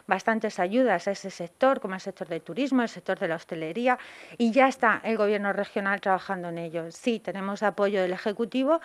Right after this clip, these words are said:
y, ya le digo, muchas medidas que, que se han abordado en el seno de estas ponencias son medidas que el gobierno regional,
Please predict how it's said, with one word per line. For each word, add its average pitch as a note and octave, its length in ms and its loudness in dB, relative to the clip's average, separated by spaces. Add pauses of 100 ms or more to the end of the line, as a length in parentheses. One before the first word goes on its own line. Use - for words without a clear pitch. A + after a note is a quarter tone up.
(400)
y, A3 420 2
ya G#3 80 6
le G3+ 120 4
digo, F3+ 200 -6
muchas G3 800 2
medidas G3+ 480 0
que, F3+ 360 -2
que G3+ 120 -6
se G#3+ 160 -2
han G#3+ 80 0
abordado G3 680 2 (260)
en G3 160 -2
el G3 100 -2
seno G#3+ 320 -2
de F#3+ 80 -4
estas G3 460 0
ponencias A3 720 0 (220)
son A3+ 260 0
medidas A3+ 480 0
que - 80 -2
el G3+ 80 0
gobierno F#3+ 320 -2
regional, G#3 580 -4